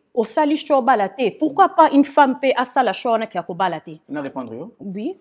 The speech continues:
Speaker 2: Moi, si na mbali, la différence entre nous résiste, restera à jamais.
Speaker 1: Tala, nayebi
Speaker 2: Je-,
Speaker 1: nyonso
Speaker 2: je-,
Speaker 1: wana
Speaker 2: je
Speaker 1: tu
Speaker 2: répondre.
Speaker 1: nazoloba, mais soki eza,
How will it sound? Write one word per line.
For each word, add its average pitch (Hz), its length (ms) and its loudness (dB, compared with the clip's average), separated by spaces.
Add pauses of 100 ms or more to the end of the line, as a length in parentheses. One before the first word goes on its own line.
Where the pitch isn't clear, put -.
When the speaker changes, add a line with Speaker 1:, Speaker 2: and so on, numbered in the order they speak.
(120)
Speaker 2:
Moi, - 300 -12
si 147 200 -14
na 135 140 -10
mbali, 113 400 -16 (560)
la 107 100 -16
différence 123 540 -16
entre 127 200 -18
nous 117 240 -16 (380)
résiste, 113 420 -20
restera 117 500 -16
à 104 120 -20
jamais. 107 520 -20 (220)
Speaker 1:
Tala, 240 200 2
nayebi 247 480 -2
Speaker 2:
Je-, 294 40 4
Speaker 1:
nyonso 269 180 0
Speaker 2:
je-, 208 60 2
Speaker 1:
wana 233 180 2
Speaker 2:
je 214 40 -4
Speaker 1:
tu 254 80 -4
Speaker 2:
répondre. 220 140 -4
Speaker 1:
nazoloba, 208 300 -4
mais 214 120 -8
soki 381 240 -6
eza, 320 180 2